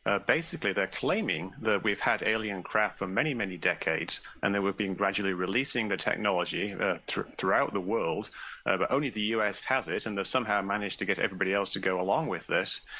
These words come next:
uh, and that somehow we've managed to keep this going for around seventy years or so. But we don't really have any evidence of this. Now, everything that, that Grush said, uh, to the media was actually cleared by the Department of Defense.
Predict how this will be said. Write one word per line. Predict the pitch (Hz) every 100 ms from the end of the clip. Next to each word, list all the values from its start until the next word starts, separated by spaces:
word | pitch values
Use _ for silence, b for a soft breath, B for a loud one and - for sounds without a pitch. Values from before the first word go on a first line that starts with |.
| B B B
uh, | 131 131 -
and | 135 139 139
that | - 143
somehow | - 151 147 139 139
we've | 131
managed | 113 113 120 -
to |
keep | - 117 -
this | 117
going | - 95 104
for | 98 98
around | 98 101 101
seventy | - 107 113 110
years | 117 156 -
or | -
so. | - 50 - -
But | -
we | 127 120 - B B B -
don't | 131 139
really | 131 117
have | 95 90
any | 101 127
evidence | 175 139 85 -
of | 92
this. | 76 76 - - b b
Now, | 143 -
everything | 147 202 196 175 117
that, | 113 -
that | 110 95
Grush | 113 110
said, | - - 110 90 - - _ _ -
uh, | 107 104 -
to | 113
the | 98
media | 98 160 160 92
was | 92 139
actually | 160 - 117
cleared | - 185 180 92 -
by | 110
the | 107
Department | 113 113 104 104 98
of | 90
Defense. | 92 190 117 82 -